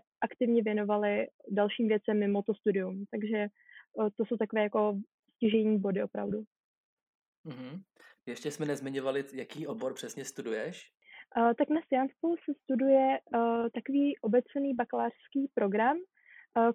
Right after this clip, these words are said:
Speaker 1: který je právě specifický pro tu školu, proto já jsem si ji vybírala, eh, protože mě právě tady ta struktura zaujala. A studují se společenské vědy s tí-, s tím, že v prvním ročníku si opravdu vyzkoušíte každou společenskou vědu a získáte tím trošku větší přehled,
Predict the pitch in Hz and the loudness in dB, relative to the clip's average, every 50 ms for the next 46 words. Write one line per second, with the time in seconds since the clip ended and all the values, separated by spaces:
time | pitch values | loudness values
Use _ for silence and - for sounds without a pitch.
0 | - - - 240 240 247 247 226 - 247 240 247 - - 262 - 269 - 240 - | 2 2 2 4 4 4 2 2 4 4 4 4 4 2 2 2 2 -2 -6 -2
1 | - 285 247 262 233 - 285 - - - 220 240 262 - 262 247 - 247 233 - | 0 2 4 4 4 4 2 -2 0 2 4 4 4 4 2 2 4 2 2 2
2 | 262 240 - - 262 233 226 202 196 214 220 233 254 262 294 320 339 - _ - | 0 -2 0 0 0 0 0 -2 -2 0 2 2 4 4 4 2 0 -4 _ -20
3 | - - - - _ - 226 226 220 214 247 233 220 - 240 240 254 233 _ _ | -20 -20 -20 -14 _ 2 2 2 4 4 2 2 2 2 2 0 0 -2 _ _
4 | _ _ _ _ 247 240 233 - 233 226 226 240 240 - 233 240 233 254 240 - | _ _ _ _ 2 2 4 4 4 4 4 4 2 4 2 2 2 2 -2 -4
5 | _ _ - 240 226 - - 254 247 247 247 240 226 214 196 202 214 233 269 320 | _ _ -2 -2 -2 0 2 4 6 8 8 8 6 4 2 2 2 2 2 2
6 | 370 381 - _ - - - - - - - 233 233 233 - _ - 269 247 262 | 0 -2 -6 _ -20 -20 -20 -20 -18 -4 0 0 0 0 0 _ 0 2 2 2
7 | 262 - - 277 262 - _ _ 269 269 254 - 311 294 - - 277 233 208 202 | 2 2 0 0 0 -2 _ _ 2 2 2 0 -4 -4 0 2 2 2 2 0
8 | 214 302 359 381 - _ _ _ _ 285 - - _ - 277 269 254 277 - - | 0 0 0 0 -2 _ _ _ _ -12 -12 -10 _ -2 0 0 0 0 0 0
9 | 277 262 262 262 254 254 240 - 269 262 - 269 - - 233 247 247 269 269 254 | 0 0 0 0 0 0 0 0 -4 -4 -4 -2 -4 -2 0 2 2 2 2 0
10 | 240 - - - 226 - 240 - 240 - 226 208 269 247 - - 240 - 269 262 | -4 -2 -2 -4 -4 -2 -4 -4 -2 -2 -2 -2 -4 -4 -4 -6 -6 -6 -6 -10
11 | - _ - 254 208 214 214 262 330 339 - - - - - - - - - _ | -6 _ -4 -2 -2 -2 -2 -2 -2 -4 -6 -12 -18 -20 -20 -20 -20 -20 -10 _
12 | - 247 233 233 233 240 - - - 220 247 233 - - 254 240 262 233 - 269 | 0 2 4 4 2 2 0 -2 -2 -2 -2 0 2 0 2 2 2 0 0 -2
13 | 247 - 247 233 - - 247 247 - - 277 - - - 247 254 | 0 0 0 -2 0 -2 -4 -2 0 -2 -2 -2 -2 -2 -2 -2